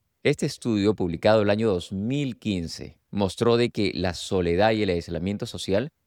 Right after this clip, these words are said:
no solamente aumentan el riesgo de enfermedad coronaria o del corazón, sino también aumentan el riesgo de muerte prematura hasta en un treinta por ciento. ¿Se imaginan? Los chances de morir antes de tiempo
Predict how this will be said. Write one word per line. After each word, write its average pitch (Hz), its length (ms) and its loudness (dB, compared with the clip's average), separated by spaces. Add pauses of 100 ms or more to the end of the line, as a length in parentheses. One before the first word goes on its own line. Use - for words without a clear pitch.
(140)
no 113 180 -2
solamente 113 680 -2
aumentan 101 460 -2
el 87 100 -2
riesgo 104 340 0
de 113 60 0
enfermedad 92 640 0
coronaria 95 600 0
o 101 60 2
del 87 160 0
corazón, 107 680 0 (280)
sino 104 360 0
también 117 360 0
aumentan 107 440 0
el 87 100 -2
riesgo 113 340 0
de 101 120 0
muerte 107 440 0
prematura 107 800 -2
hasta 113 240 -6
en 92 100 -2
un 123 220 -2 (120)
treinta 151 520 -2
por 82 280 -6
ciento. 85 540 -6 (260)
¿Se - 160 -8
imaginan? 90 600 -2 (420)
Los 92 300 -4
chances 147 520 -2
de 113 100 2
morir 95 520 4 (160)
antes 107 400 0
de 85 140 -2
tiempo 98 540 -2